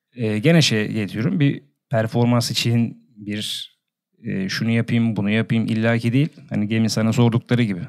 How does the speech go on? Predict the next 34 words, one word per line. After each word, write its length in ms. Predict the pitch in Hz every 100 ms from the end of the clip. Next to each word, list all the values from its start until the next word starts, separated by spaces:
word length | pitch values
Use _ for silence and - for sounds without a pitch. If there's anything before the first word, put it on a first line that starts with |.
| -
Hani 160 | 95 95
ben 220 | 107 110
bugün 200 | 107 101
işte 180 | - -
sizle 340 | - 120 98
de 40 | 113
paylaşıyorum 600 | 127 113 110 - 107 92
bazen 280 | 101 98 98
sosyal 400 | - 98 - 98
medyada. 300 | 95 107 156
Abi 140 | 113
ben 140 | 113 120 - - - -
hani 160 | - -
üç 160 | 175 -
otuz 240 | 139 117
pace'te, 320 | - 117 - 196 - -
pace'te 260 | 127 -
koşuyorum 540 | 202 175 147 160 120 98
mesela. 360 | 92 - - - -
İşte 160 | - 117
beş 180 | 110 -
kilometre, 400 | 98 85 - 113
altı 200 | 101 127
kilometre. 500 | - 78 - 156 180 _ _ _ _ _ _ _
Ama 120 | - 240
hani 220 | 202 175
bunu 340 | 175 202 - - - -
gideyim 220 | 127 147
de 80 | 147
bir 40 | 135
triatlonda 640 | 135 135 135 139 135 139
illaki 420 | 135 131 127 117
yarışayım, 500 | 127 113 131 131 - -
işte 140 | -